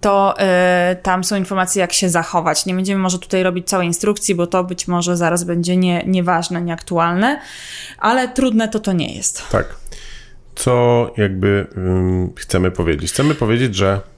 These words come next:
Speaker 2: omówimy dzisiaj trzy wyspy, porównamy Big Island, Maui i, e, Honolulu, i, e, Honol-,
Speaker 1: Oahu.
Speaker 2: Oahu, przepraszam bardzo. I, mm,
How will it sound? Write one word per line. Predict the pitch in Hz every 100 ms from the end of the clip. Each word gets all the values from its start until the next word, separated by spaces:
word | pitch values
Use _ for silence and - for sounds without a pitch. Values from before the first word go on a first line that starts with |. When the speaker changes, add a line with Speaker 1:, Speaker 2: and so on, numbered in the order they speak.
| - 101 87
Speaker 2:
omówimy | 101 101 98 117 101
dzisiaj | - 98
trzy | - 117
wyspy, | 90 85 - 110
porównamy | - 95 87 95 95 90 - - - -
Big | 113 98 92
Island, | 92 107 -
Maui | - 98 - - 98 101 - - - - -
i, | 110 95 95 - - - - -
e, | 92 87
Honolulu, | 110 101 98 95 101 117 -
i, | 110 95 98 -
e, | 98 95 92
Honol-, | 107 98 101
Speaker 1:
Oahu. | - - 110
Speaker 2:
Oahu, | 92 -
przepraszam | 90 95 90 - 90
bardzo. | 87 92 131 - - - - - - - - - - -
I, | 147 110 139 139 - 294
mm, | 113 107 107 104 101 101 95